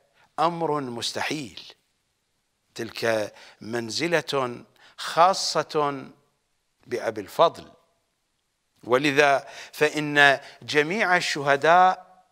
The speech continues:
سيغبطونه. وبالمناسبة فإن هذا المصطلح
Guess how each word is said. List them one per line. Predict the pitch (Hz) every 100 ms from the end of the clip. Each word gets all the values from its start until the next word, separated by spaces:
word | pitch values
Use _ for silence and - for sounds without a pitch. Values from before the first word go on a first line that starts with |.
| _ _ _ _ _ _ _ _ _ _ _ _ _ _ _ _ _ _ _ _ _ _ _ _ _ _ _ _
سيغبطونه. | - 127 123 110 117 139 135 107 80 - _ _ _ _ _ _ _ -
وبالمناسبة | 127 156 185 220 226 220 294 269 190 - 73 - _ _ _ _ _
فإن | 139 139 151
هذا | 151 160 160
المصطلح | 151 139 185 - 156 127 107